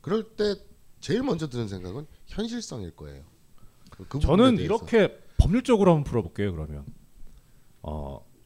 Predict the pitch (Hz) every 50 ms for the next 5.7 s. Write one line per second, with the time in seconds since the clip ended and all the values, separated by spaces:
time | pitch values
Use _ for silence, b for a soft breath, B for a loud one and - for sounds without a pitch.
0 | _ _ _ - _ - _ _ _ _ _ _ _ _ - - 127 151 185 170
1 | - 196 214 226 220 - - _ - _ _ _ - - - - - _ - -
2 | _ _ - - - - - - - - 277 277 240 147 92 80 - 98 95 -
3 | - - 113 131 143 - - 127 139 98 95 98 - - _ _ _ 110 - -
4 | 110 - - - 101 127 120 107 - - 120 101 110 151 165 247 247 226 190 156
5 | - - 107 156 175 - - 185 190 - 139 - 98